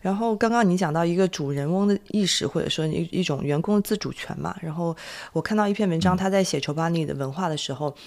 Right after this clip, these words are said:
Speaker 1: 他有提到说怎么样能够让员工有一种 ownership，就是主人翁的精神，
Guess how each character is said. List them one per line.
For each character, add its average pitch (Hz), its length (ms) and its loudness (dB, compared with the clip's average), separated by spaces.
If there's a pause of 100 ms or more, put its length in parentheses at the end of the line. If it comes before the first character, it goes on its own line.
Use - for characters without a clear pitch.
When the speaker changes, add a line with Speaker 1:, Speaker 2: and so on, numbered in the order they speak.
(140)
Speaker 1:
他 202 180 -4
有 175 140 -2
提 - 180 -8
到 165 180 0
说 180 160 -2
怎 160 140 -4
么 131 80 -4
样 220 240 0
能 147 100 0
够 165 200 0
让 160 200 -2
员 139 160 -2
工 165 240 -4
有 156 200 -2
一 156 120 -6
种 127 340 -6
ownership， 190 480 0 (100)
就 147 120 -6
是 143 120 -4
主 143 160 -6
人 135 160 -4
翁 156 100 -4
的 165 80 0
精 190 220 -2
神， - 180 -4